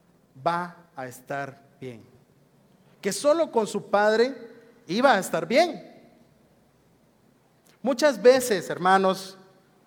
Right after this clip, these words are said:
nosotros fallamos en esa área. No reconocemos a nuestro padre.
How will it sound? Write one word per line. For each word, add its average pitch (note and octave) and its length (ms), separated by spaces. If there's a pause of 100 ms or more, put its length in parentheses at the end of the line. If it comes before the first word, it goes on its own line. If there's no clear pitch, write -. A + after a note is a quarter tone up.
nosotros F#3 420
fallamos E3 520
en C#3 100
esa B2+ 260
área. A#2 240 (1800)
No G3+ 200
reconocemos G#3 880
a D3 80
nuestro D3 260
padre. C3+ 440